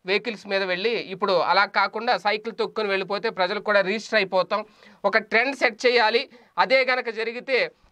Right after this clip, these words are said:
వైసీపీ నేతలందరికీ కూడా చుప్-, చుక్కలు కనిపించడం ఖాయం అంటున్నారు, ఆ, తెలుగు పా-, తెలుగుదేశం పార్టీకి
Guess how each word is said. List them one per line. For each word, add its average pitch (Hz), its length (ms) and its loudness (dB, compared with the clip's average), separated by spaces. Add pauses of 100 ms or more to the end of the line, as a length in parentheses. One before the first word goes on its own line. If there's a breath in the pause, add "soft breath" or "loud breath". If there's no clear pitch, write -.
(120)
వైసీపీ 254 640 -2
నేతలందరికీ 220 720 -2
కూడా 220 280 0 (140)
చుప్-, - 480 -14
చుక్కలు 254 320 0
కనిపించడం 233 600 -4
ఖాయం 208 360 0
అంటున్నారు, 196 560 -2 (420 loud breath)
ఆ, 156 480 2
తెలుగు 214 200 2
పా-, 202 300 2
తెలుగుదేశం 208 500 -4
పార్టీకి 180 480 -2